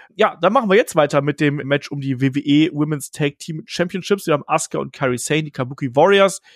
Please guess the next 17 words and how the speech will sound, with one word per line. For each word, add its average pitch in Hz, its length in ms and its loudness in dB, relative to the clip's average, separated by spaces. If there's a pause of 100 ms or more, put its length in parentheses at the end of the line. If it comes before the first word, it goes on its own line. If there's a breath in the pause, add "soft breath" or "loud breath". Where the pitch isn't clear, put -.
(140 soft breath)
hier 151 120 -2
als 135 140 -2
amtierende 135 400 -2
Titelträgerin 160 720 0 (380 soft breath)
mit 147 200 -2
Dakota 123 380 -2
Kai 139 400 0 (260 loud breath)
und 143 160 -4
dann 131 120 2
eben 127 340 -4 (360 loud breath)
als 120 380 -6 (200)
Gegnerinnen 170 760 2 (580 loud breath)
Bianca 160 380 2
Belair 135 580 2
und 151 280 -4
Jade 127 180 0
Cargill. 147 540 0